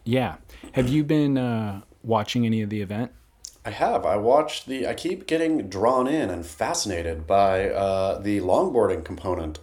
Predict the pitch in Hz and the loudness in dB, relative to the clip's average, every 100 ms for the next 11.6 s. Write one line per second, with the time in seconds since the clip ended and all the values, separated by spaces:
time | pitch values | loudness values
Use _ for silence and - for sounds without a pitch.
0 | - 92 90 85 80 76 - - - _ | -4 -4 -2 -4 -4 -6 -8 -16 -20 _
1 | 127 131 135 - 147 143 123 120 120 117 | -4 -4 -4 -6 -2 0 2 2 2 2
2 | 110 110 113 127 123 139 143 - 120 110 | 2 0 0 -2 0 2 2 0 -2 0
3 | 120 110 104 - 113 - 101 95 98 104 | -2 -2 -4 -6 -8 -6 -8 -8 -10 -12
4 | 98 - - - - 107 202 160 - - | -18 -20 -20 -14 -4 -2 -2 -4 -10 -12
5 | - 107 120 - 135 135 139 127 117 107 | -2 0 0 0 0 2 2 0 2 2
6 | 101 - - - 120 135 123 110 127 - | 0 -6 -14 -4 2 4 4 4 0 0
7 | 104 - 107 101 104 156 - 165 196 185 | -4 0 2 2 0 0 0 -2 0 0
8 | 87 87 104 143 185 - 262 349 143 - | -2 -2 -2 -2 0 0 0 -2 -4 0
9 | 123 147 90 80 73 87 - 107 101 - | 2 2 0 -4 -6 -10 -8 -6 -6 -6
10 | 107 98 - - 120 143 185 - - - | -6 -2 -2 0 0 2 0 -2 -6 -2
11 | 117 117 110 110 101 - | 2 2 2 0 -4 -12